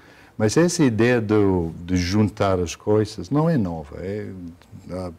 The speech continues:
doutora Márcia está perfeito falando que ele surgiu agora recentemente nesse século aqui, mas ele vem do tempo de Hipócrates. Hipócrates falou nisso, essa importância entre doença animal, doença humana.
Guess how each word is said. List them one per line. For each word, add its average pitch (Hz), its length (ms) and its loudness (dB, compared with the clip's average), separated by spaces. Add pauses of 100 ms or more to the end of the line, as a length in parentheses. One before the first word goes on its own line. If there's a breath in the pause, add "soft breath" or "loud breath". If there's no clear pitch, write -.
(200)
doutora 95 460 0
Márcia 92 300 0
está 98 200 -2
perfeito 95 600 -6
falando 87 340 -10
que - 140 -14
ele 87 120 -8
surgiu 90 460 -8
agora 90 420 2 (380 loud breath)
recentemente 90 760 -2
nesse 85 320 -8
século 87 440 -6
aqui, 107 400 0 (360 loud breath)
mas 110 140 -4
ele 131 140 4
vem 135 240 4
do 127 100 0
tempo 123 320 0
de 117 80 4
Hipócrates. 117 720 -2
Hipócrates 92 680 -2
falou 87 400 -2
nisso, 87 380 -10 (460 loud breath)
essa 85 200 -12
importância 90 720 -2
entre 90 300 -4
doença 85 420 -10
animal, 85 540 -2 (420 loud breath)
doença 90 380 -2
humana. 92 560 -2